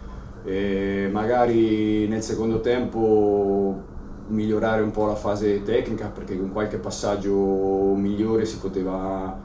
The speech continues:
eh, magari andare a conclusione a rete e, e giocare così tutte le partite. Poi dopo ci sono avversari magari un pochino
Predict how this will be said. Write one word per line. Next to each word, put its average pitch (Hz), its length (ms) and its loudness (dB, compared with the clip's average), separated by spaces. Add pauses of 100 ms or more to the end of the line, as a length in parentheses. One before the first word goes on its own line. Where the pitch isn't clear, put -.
(600)
eh, - 300 -10
magari 104 280 -2
andare 101 420 -2
a 98 200 -2
conclusione 107 560 -2
a 120 40 -2
rete 120 500 0
e, 90 520 -8
e 110 60 -2
giocare 113 400 0
così 120 320 0
tutte 107 180 -4
le 110 80 0
partite. 123 520 -2
Poi 110 180 0
dopo 104 360 0
ci 98 100 -6
sono 98 240 -4
avversari 101 440 -2
magari 101 280 -2
un 101 160 -2
pochino 104 840 -2